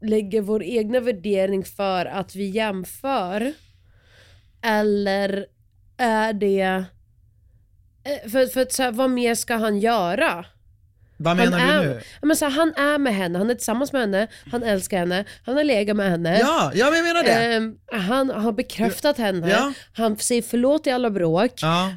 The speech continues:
Speaker 1: Han har gjort allt, allt, allt det här som bevis på att så här, "Jag vill vara med dig."
Speaker 2: Ja, exakt.
Speaker 1: Man måste börja tro på honom.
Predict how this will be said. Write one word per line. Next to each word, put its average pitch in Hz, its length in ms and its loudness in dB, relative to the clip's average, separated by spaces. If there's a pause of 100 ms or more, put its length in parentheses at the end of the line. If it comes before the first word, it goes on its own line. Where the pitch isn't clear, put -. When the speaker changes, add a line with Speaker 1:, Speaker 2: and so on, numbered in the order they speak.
(140)
Speaker 1:
Han 233 480 -2
har 226 120 -4
gjort 330 420 0
allt, 208 420 0
allt, 190 380 -4
allt 285 300 -2
det 190 80 -2
här 202 280 -2
som 170 440 -4 (260)
bevis 185 380 0
på 175 100 -6
att 165 80 -4
så 170 60 -2
här, 160 120 -4
"Jag 170 200 2
vill 180 120 0
vara 254 180 4
med 156 120 -2
dig." 165 120 0
Speaker 2:
Ja, 311 320 4
exakt. 214 400 -4 (720)
Speaker 1:
Man 220 300 -2
måste 208 200 0
börja 180 200 -2
tro 403 280 0
på 147 100 -6
honom. 98 360 -10